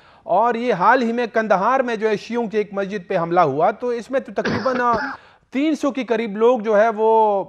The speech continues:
अ, हलाक हो चुके हैं और इसके अलावा भी दाइश के जंगजू रोज़ाना जो है व-, या तो वो तालिबान पे हमला करते हैं या तालिबान उनके लोगों को जो है ना वो मारते हैं।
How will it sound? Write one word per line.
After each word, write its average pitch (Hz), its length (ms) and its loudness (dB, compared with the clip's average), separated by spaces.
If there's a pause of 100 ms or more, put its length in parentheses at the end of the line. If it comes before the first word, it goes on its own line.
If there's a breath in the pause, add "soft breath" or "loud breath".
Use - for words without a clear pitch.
(140)
अ, 180 160 4
हलाक 180 360 2
हो 202 100 -2
चुके 170 240 -6
हैं 185 160 -2
और 214 180 0
इसके 214 220 -4
अलावा 214 280 4
भी 208 380 -6 (480 soft breath)
दाइश 190 360 2
के 202 140 -4
जंगजू 185 380 -4
रोज़ाना 202 400 4
जो 202 140 0
है 190 200 4
व-, 175 380 2
या 185 160 4
तो 185 120 -4
वो 190 140 -2
तालिबान 180 460 4
पे 247 100 0
हमला 226 240 2
करते 220 320 -2
हैं 240 160 -2
या 208 140 2
तालिबान 196 560 0
उनके 226 320 -4
लोगों 214 280 -2
को 190 120 -4
जो 185 120 0
है 190 80 0
ना 196 100 -2
वो 180 120 0
मारते 165 380 2
हैं। 113 240 -6